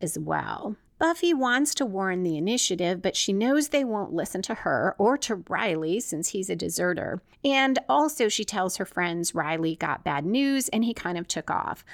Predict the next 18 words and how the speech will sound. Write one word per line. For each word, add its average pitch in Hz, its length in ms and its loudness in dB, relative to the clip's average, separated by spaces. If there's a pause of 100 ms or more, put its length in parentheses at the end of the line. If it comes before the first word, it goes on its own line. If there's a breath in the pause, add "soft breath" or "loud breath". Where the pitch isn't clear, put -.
(140 loud breath)
So 339 160 0
this 330 300 2
explains 254 680 0
to - 180 2
us 185 220 0
as 180 120 -2
the - 160 -6 (120)
audience 240 580 0
why 202 440 0
Buffy 185 440 0
isn't 180 260 -2
more 165 460 -2 (140)
worried 226 460 4
about 175 280 0
not 170 260 -2
hearing 220 560 -6
from 165 320 -4
Riley. 160 560 -4